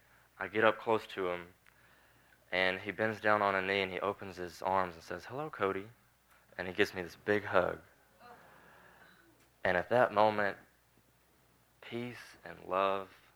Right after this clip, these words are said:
like nothing I've ever experienced before, just flowed through me. It was just incredible. And he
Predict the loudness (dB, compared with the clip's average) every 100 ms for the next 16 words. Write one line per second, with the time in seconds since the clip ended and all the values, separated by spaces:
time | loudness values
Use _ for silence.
0 | _ _ _ _ _ _ -20 -20 _ _
1 | _ _ _ _ _ 0 0 2 0 2
2 | 2 0 -10 -14 -14 -14 -14 -14 -14 -16
3 | -18 -20 -18 -20 -20 _ _ _ _ _
4 | _ _ _ -14 -2 4 4 4 -8 -12
5 | -12 -14 -20 _ _ _ _ _ _ _
6 | _ _ _ -10 -10 -10 -12 -14 -6 -4
7 | -4 -8 -20 _ _ _ _ _ _ _
8 | _ _ -12 -10 -12 -14 -16 _ _ _
9 | _ _ _ _ _ _ -14 -8 -8